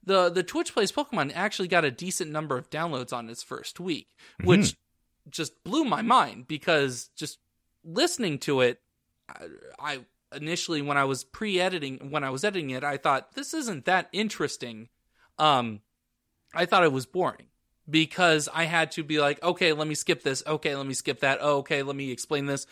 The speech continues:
Speaker 1: Let me do all these other things." It, uh, like, you had mentioned that it felt like heavy water.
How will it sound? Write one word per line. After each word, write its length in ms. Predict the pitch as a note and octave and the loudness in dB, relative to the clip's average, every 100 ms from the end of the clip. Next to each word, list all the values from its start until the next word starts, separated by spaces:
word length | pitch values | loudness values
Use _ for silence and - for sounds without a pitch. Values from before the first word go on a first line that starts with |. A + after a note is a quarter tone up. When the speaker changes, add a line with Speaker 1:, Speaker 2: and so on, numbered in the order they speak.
| - - - | -20 -18 -6
Speaker 1:
Let 100 | E3 | -2
me 220 | D#3 C#3+ - | -2 -4 -12
do 180 | C#3 F3 | -2 2
all 100 | E3 | 4
these 200 | D3 D3+ | 2 0
other 100 | F3+ | 0
things." 240 | F3 D#3 | 0 -2
It, 320 | D3+ F#3+ - _ - | -2 -4 -4 _ -14
uh, 160 | D3 D#3 D#3+ | -10 -10 0
like, 260 | E3+ C3+ - | 2 2 0
you 320 | D#3 A3+ D#4 | -2 2 4
had 120 | A#3+ | 2
mentioned 360 | G#3 A3+ G#3 F#3 | 2 0 0 0
that 120 | E3+ | 0
it 80 | C#3+ | 2
felt 220 | G3+ D#3+ | 2 4
like 160 | C#3+ | 2
heavy 240 | - D3 B2+ | 0 -4 -4
water. 500 | B2 B2 G#2+ - | -4 -2 -4 -8